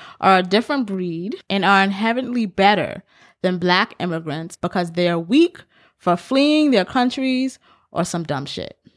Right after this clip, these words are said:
And then she said some dumb shit, like, "Black Americans are just salty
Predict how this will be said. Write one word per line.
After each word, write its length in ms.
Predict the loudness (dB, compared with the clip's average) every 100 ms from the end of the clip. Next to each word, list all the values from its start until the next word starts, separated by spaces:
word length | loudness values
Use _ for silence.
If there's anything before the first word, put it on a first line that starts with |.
| _ -6
And 160 | 0
then 160 | 2 2
she 380 | 0 2 2 2
said 280 | 2 0
some 160 | 0 -10
dumb 200 | -10 -10
shit, 340 | -8 -10 -10 -14 -4
like, 460 | -2 0 -4 -10 -20 -20 -6
"Black 240 | 0 0 2
Americans 640 | 2 2 2 0 -6 -6
are 180 | -6 -6
just 300 | -6 -8 0
salty 640 | 4 4 2 -4 -4 -8